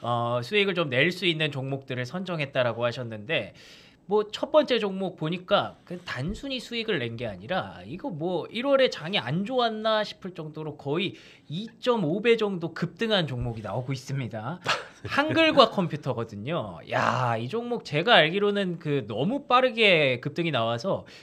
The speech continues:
Speaker 1: 경고도 좀 걸리고 단일가 매매도 들어갔던 종목으로 알고 있는데,
Speaker 2: 네, 맞습니다.
Speaker 1: 그걸 깨고 또 레벨업을 계속하고 있었네요. 이 최근에 주가 급등의 배경부터 한번 들어볼 수 있을까요?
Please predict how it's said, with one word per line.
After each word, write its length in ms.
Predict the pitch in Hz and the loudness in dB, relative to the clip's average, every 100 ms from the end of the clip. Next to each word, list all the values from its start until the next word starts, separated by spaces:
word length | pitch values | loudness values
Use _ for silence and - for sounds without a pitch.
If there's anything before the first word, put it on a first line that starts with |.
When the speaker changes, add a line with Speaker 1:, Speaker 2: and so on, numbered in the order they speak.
| - | -18
Speaker 1:
경고도 420 | - 151 220 240 214 | -2 0 0 0 0
좀 160 | 170 | -2
걸리고 680 | - 120 143 151 120 107 170 | 0 -2 2 0 -2 -8 -10
단일가 380 | - 143 208 233 | -6 -2 2 2
매매도 340 | 208 165 147 | 2 0 -2
들어갔던 420 | 131 131 135 135 120 | -2 -2 -2 -4 -8
종목으로 400 | 117 120 117 101 | -8 -8 -6 -6
알고 240 | 107 120 | -6 -6
있는데, 460 | 113 107 101 98 123 | -6 -6 -8 -8 0
Speaker 2:
네, 80 | 123 | 2
맞습니다. 560 | 101 92 117 95 90 | 2 -4 -10 -10 -6
Speaker 1:
그걸 280 | 139 220 240 | 0 4 6
깨고 400 | 285 302 277 - | 6 2 2 -4
또 480 | - 294 330 285 196 | -6 0 4 6 6
레벨업을 440 | 160 160 156 139 | 4 4 2 0
계속하고 540 | 135 - 120 220 269 262 | -4 -6 -6 0 0 0
있었네요. 720 | 185 131 120 104 92 135 240 | -4 -4 -6 -6 -8 -8 -8
이 280 | 165 196 226 - - | -6 -6 -8 -12 -12
최근에 360 | - 262 294 | -8 -2 -4
주가 280 | - - - | -4 -2 -2
급등의 1080 | 165 - 294 294 285 262 240 220 202 190 - | -2 -8 -6 -6 -4 -4 -4 -4 -2 -4 -4
배경부터 540 | - 110 202 240 - | -10 -4 -4 -6 -6
한번 240 | 170 147 123 | -6 -4 -8
들어볼 280 | 120 123 | -8 -8
수 120 | 123 127 | -10 -12
있을까요? 380 | - 110 110 | -14 -16 -16